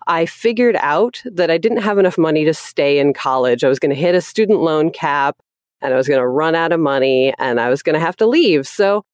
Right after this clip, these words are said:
I left. I dropped out of college, and I started a blog. And that's how it all started, was me saying, "I'm gonna figure this out, and I'm going to write about it the whole way," because I think other people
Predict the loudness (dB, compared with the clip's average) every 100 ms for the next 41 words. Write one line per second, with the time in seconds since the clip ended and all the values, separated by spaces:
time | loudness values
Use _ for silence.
0 | _ _ -4 -2 0 -2 -4 -16 -18 -8
1 | -4 -2 -2 -2 -2 -2 -2 2 2 2
2 | 0 0 0 0 0 -2 2 0 2 0
3 | 2 -2 -4 _ _ -6 0 0 0 _
4 | -2 -2 -4 -8 -4 0 0 -2 -2 0
5 | 0 -2 -4 -2 0 0 0 0 2 0
6 | 2 0 2 0 0 0 2 2 0 0
7 | 0 0 0 0 0 -2 -2 0 0 0
8 | 2 0 0 0 0 -2 -2 -2 -2 0
9 | 0 -2 -8 -6 0 4 4 2 2 0
10 | -2 _ _ _ -4 0 0 2 0 0
11 | -4 0 0 0 -2 0 2 2